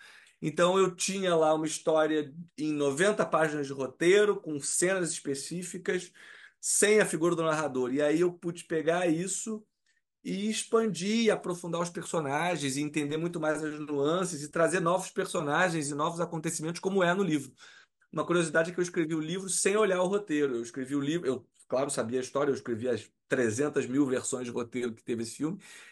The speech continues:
então eu sabia bastante coisa. Tem diálogos que são idênticos até.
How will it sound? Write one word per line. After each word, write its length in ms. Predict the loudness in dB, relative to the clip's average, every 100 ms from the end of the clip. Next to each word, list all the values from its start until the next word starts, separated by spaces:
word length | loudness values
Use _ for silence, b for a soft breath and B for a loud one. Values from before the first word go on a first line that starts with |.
| B _
então 640 | -6 -6 0 4 4 2 2
eu 160 | 2
sabia 680 | 2 2 0 0 2 4 2
bastante 500 | 0 -4 -6 -8 -8
coisa. 240 | 2 4 4
Tem 180 | 0 0
diálogos 360 | 2 2 0
que 100 | -4
são 180 | -4 -2
idênticos 600 | 2 2 4 0 -4 -12 _ _ _ -10 -10
até. 300 | -4 -4